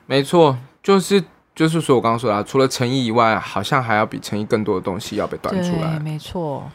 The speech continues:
Speaker 1: 对，然后观众呢，就是，呃，用力编，尽情编，但是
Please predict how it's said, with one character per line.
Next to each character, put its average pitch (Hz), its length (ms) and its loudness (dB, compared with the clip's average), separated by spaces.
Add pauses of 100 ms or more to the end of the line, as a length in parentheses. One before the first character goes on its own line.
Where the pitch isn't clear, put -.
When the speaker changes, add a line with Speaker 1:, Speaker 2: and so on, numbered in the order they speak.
(120)
Speaker 1:
对， 156 180 4
然 165 140 6
后 220 80 8
观 202 240 6
众 214 240 8
呢， 160 540 8
就 180 120 2
是， 156 540 4 (540)
呃， 123 260 4 (220)
用 175 200 6
力 170 140 6
编， 156 400 6
尽 156 160 2
情 127 240 0
编， 123 500 4
但 131 160 4
是 131 240 0